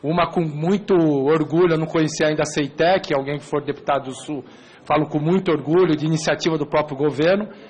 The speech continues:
mas é uma pena. A lei de informática é uma lei muito boa, tá deixando de ser boa porque a mão de obra que trabalha lá não é específica, é só montagem. O segundo passo era a gente trazer a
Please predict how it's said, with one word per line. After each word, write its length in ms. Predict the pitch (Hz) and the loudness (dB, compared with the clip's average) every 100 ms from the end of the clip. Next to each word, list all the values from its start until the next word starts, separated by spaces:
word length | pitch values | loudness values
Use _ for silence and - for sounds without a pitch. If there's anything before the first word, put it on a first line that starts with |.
| - | -8
mas 140 | 156 156 | -2 2
é 40 | |
uma 200 | 202 226 | 2 2
pena. 320 | 202 185 147 | 2 2 2
A 60 | 131 | 0
lei 180 | 151 196 | 0 0
de 80 | 208 | 0
informática 720 | - 170 151 160 156 - 151 - - | 0 0 2 0 0 -2 -4 -6 -2
é 60 | 151 | 0
uma 120 | 147 | 0
lei 120 | 151 151 | 0 0
muito 240 | 214 - | 0 0
boa, 420 | 117 151 175 185 - - - - - | 0 2 2 0 -8 -20 -20 -20 -2
tá 100 | 165 | 2
deixando 400 | 196 190 214 196 | 2 2 2 0
de 160 | 180 | -4
ser 240 | - 180 143 | 0 0 0
boa 320 | 160 170 160 | 2 4 2
porque 560 | 160 147 - 151 - - - | 0 -4 0 0 0 -10 -2
a 100 | 151 | 0
mão 220 | 165 208 | 2 0
de 120 | 190 | 2
obra 300 | 175 160 160 | 2 4 0
que 160 | - - | -2 -10
trabalha 480 | - 156 156 156 151 | -2 0 2 4 4
lá 180 | 143 143 | 4 2
não 260 | 160 190 | 2 2
é 60 | 190 | 2
específica, 640 | 180 - 151 - 180 - | 0 -4 -8 -6 -8 -6
é 40 | 151 | -6
só 160 | 175 | -4
montagem. 640 | 165 139 - 135 165 190 190 - - - | -4 -6 -2 0 0 -2 -12 -18 -20 -16
O 40 | |
segundo 480 | - 175 170 220 208 | -2 0 2 2 2
passo 500 | - 165 185 - 196 - - | 2 2 2 0 -8 -14 -6
era 140 | 143 165 | -2 0
a 20 | |
gente 200 | 175 - | -2 -4
trazer 540 | 175 170 135 147 185 185 | 0 2 2 2 2 0
a 400 | - - 156 | -4 -6 -6